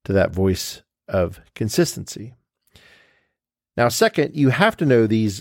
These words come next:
voices in your head. We all have them. At least, I agree with Tony. I think most of us have them. And we have to listen to the good ones. Consistency beats intensity each and every time.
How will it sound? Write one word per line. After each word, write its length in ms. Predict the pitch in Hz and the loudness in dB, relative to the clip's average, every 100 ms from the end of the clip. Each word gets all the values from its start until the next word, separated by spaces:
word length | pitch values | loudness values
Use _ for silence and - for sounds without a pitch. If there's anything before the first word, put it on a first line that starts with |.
| - 113 | -14 -8
voices 420 | 113 110 110 101 | -6 -4 -6 -6
in 80 | 107 | -2
your 140 | 110 | 0
head. 260 | 143 104 87 | 2 2 0
We 140 | 110 | 2
all 160 | 113 101 | 2 4
have 240 | 131 123 | 0 0
them. 320 | - - - _ _ _ _ _ _ _ _ _ - | -6 -14 -20 _ _ _ _ _ _ _ _ _ -2
At 60 | |
least, 500 | 98 85 - - - - _ _ - | 0 0 -4 -10 -16 -20 _ _ -2
I 120 | 92 | 0
agree 240 | 87 90 | 2 0
with 140 | 78 71 | 0 0
Tony. 360 | 135 131 98 | 0 0 0
I 120 | 85 90 | 0 0
think 420 | - 69 - - _ _ | -2 -4 -6 -20 _ _
most 300 | 113 143 - | 0 2 0
of 100 | - | -6
us 160 | - - | -6 -8
have 220 | - - | -10 -12
them. 220 | - 110 _ _ - - _ _ _ _ _ _ _ _ _ _ - | -16 -20 _ _ -20 -20 _ _ _ _ _ _ _ _ _ _ -2
And 100 | 127 | 2
we 80 | |
have 140 | 147 190 | 4 4
to 60 | 196 | 4
listen 360 | 151 131 135 | 4 4 2
to 120 | 113 | 2
the 120 | 127 147 | 0 2
good 180 | 196 | 0
ones. 460 | 120 82 50 - - | 0 -4 -6 -10 -12
Consistency 960 | - 117 - - 165 - 135 - 131 104 | -4 -4 -2 0 0 0 -6 -4 -4 -4
beats 500 | 92 123 113 - - | -6 -8 -8 -12 -12
intensity 880 | 131 110 - 143 131 104 110 - 113 | -10 -8 0 0 0 -4 -4 -4 -6
each 140 | - | -2
and 100 | 107 | 0
every 180 | 92 98 | 0 0
time. 480 | 165 143 92 - | 0 -2 -6 -14